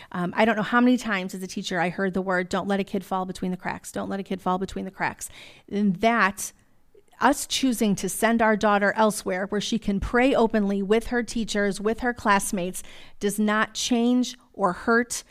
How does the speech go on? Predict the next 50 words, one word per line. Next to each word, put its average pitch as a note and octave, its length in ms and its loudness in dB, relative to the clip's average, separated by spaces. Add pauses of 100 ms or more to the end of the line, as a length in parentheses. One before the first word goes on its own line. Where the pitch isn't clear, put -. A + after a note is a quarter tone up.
(180)
in F#3+ 220 -4
any A#3+ 240 6
way, A#3+ 220 4
shape, A3 280 0
or A3 100 2
form G3 440 -2 (400)
that G3+ 440 0
public G#3+ 260 2
school G3 300 -2
district F3+ 400 -4
that F#3 120 -2
wants F3+ 260 -4
to - 60 -4
sit F#3 240 -4
there F#3+ 160 -2
and F#3+ 120 -2
try F#3 180 -2
to F#3 60 -6
figure F3+ 320 -4
out F3 160 0
how F#3 180 -2
to F#3 320 -2 (280)
close G3+ 360 4
educational G3 560 0
gaps F#3 340 0
because F#3 260 -6
they F3+ 120 -2
lost F#3 300 0
a - 20 0
few G3+ 160 -4
points G3 380 -6
here G3 180 -4
and F#3 140 -2
there F#3 160 -2
on F#3 80 -4
the F#3 80 -6
math F3+ 240 -6
test F3+ 240 -6
or F3+ 80 -2
the F#3 80 -6
English F#3 300 -6
test. - 300 -12 (300)
That's G3+ 260 0
not G3 320 2
what F#3+ 160 -4
it's F3+ 220 -6
about. E3+ 460 -6 (600)
For A#3 440 4 (100)
us, - 540 0
I, G#3+ 240 4